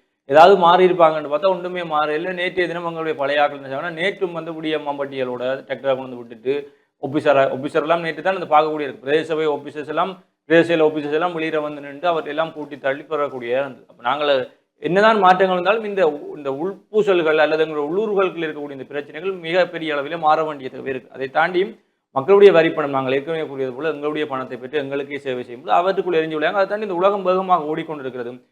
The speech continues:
இன்னும் அந்த பழைய முறைமையிலேயே ஒரு ஃபைலா, மேனுவலா, ஒரு ஃபைல் எழுதி அப்படின்ற ஒரு சிஸ்டங்கள்லாம் அப்ப மாறிட்டு, இப்ப எல்லாமே வந்து ஆன்லைன் முறைக்கு வந்துட்டு. அப்ப இன்றைக்கு இருக்கக்கூடிய இளைஞர்கள் வந்து உங்களை விட டெக்னாலஜியில் இன்னும் நல்ல அதிகமா இருக்காங்க. அப்ப அவங்க வந்து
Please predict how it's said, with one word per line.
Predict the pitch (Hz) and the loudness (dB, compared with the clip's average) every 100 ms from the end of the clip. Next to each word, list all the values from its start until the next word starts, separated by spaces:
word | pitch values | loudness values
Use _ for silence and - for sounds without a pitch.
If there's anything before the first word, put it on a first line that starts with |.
| _ _ | _ _
இன்னும் | 160 226 233 | -2 0 0
அந்த | 208 | -2
பழைய | 180 165 196 214 | 4 6 8 6
முறைமையிலேயே | 190 180 175 170 160 165 170 180 180 170 160 | 4 2 0 -4 -4 -2 -2 -2 -4 -4 -2
ஒரு | 160 | -2
ஃபைலா, | 156 147 151 143 143 143 | 2 0 2 2 2 0
மேனுவலா, | 143 156 143 143 | -6 -4 -2 -2
ஒரு | 143 135 | -4 -6
ஃபைல் | 139 139 | -6 -6
எழுதி | 135 131 131 131 | -6 -6 -8 -8
அப்படின்ற | 131 165 175 160 | -8 -6 -6 -4
ஒரு | 156 135 | -4 -6
சிஸ்டங்கள்லாம் | 131 147 143 180 | -10 -12 -8 -4
அப்ப | 170 | -4
மாறிட்டு, | 135 143 143 | 0 2 0
இப்ப | 127 127 | -4 -6
எல்லாமே | 151 180 175 | 0 0 0
வந்து | 156 180 233 - _ _ | -2 0 0 -4 _ _
ஆன்லைன் | 165 208 214 202 170 | 6 8 10 8 2
முறைக்கு | 160 151 156 143 | 2 0 0 -6
வந்துட்டு. | 120 | -10
அப்ப | - 143 | -8 -6
இன்றைக்கு | 160 208 202 | 0 2 6
இருக்கக்கூடிய | 196 185 190 156 | 6 6 4 2
இளைஞர்கள் | 196 214 190 | 0 0 -2
வந்து | 185 | -4
உங்களை | 202 180 | -6 -6
விட | 165 190 | -6 -6
டெக்னாலஜியில் | 190 165 180 175 170 165 | -6 -8 -8 -8 -8 -10
இன்னும் | 185 180 | -10 -6
நல்ல | 165 175 175 | -4 2 2
அதிகமா | 160 165 165 | 2 -4 -8
இருக்காங்க. | 151 135 123 | -8 -6 -8
அப்ப | 120 | -2
அவங்க | 139 208 233 | -2 0 -2
வந்து | 214 202 | 0 -2